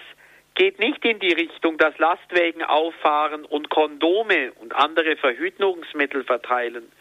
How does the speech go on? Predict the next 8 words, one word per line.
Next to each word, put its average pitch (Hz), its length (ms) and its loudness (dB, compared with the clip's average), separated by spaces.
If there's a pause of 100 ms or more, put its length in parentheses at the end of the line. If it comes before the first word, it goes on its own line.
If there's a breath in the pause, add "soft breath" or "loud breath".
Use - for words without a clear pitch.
(600 loud breath)
sondern 175 380 2
kirchliche 214 680 2
Entwicklungs- 202 1080 -2
und 233 320 0
Missionsarbeit 156 1120 0 (260)
zielt 170 320 -4
darauf 143 420 2
ab, 147 240 0